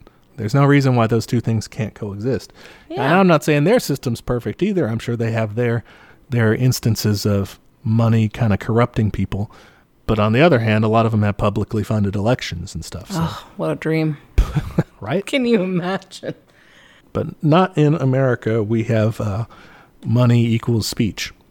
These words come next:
Speaker 1: so.
Speaker 2: Maybe I'll be rich enough to run for office one day. <laughs>
Speaker 1: I, I mean, Congress would not be so bad.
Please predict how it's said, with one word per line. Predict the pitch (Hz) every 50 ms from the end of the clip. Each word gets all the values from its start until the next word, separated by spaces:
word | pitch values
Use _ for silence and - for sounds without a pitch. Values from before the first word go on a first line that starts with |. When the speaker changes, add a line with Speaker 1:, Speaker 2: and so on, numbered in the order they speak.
| _ -
Speaker 1:
so. | - - - 87 -
Speaker 2:
Maybe | 185 190 190 180
I'll | 170 170 165
be | - 135 131
rich | 135 135 - -
enough | 135 131 -
to | - -
run | 120 123 131
for | - 123 127 131
office | 135 135 - - 156 -
one | - 135 143 147
day. | 147 147 151 - - - - - - - - - - - _ _ _ _ _
<laughs> | - - - _ - - - _ _ _ _
Speaker 1:
I, | 170 180 214 220 226 185
I |
mean, | 202 220 214 214 214 208 190 - - _ _
Congress | - - 220 233 226 220 202 170 160 156 143 - - -
would | 139 131 135
not | 113 104 107 120
be | 117 104
so | - - 101 92
bad. | 92 104 101 92 92 87 90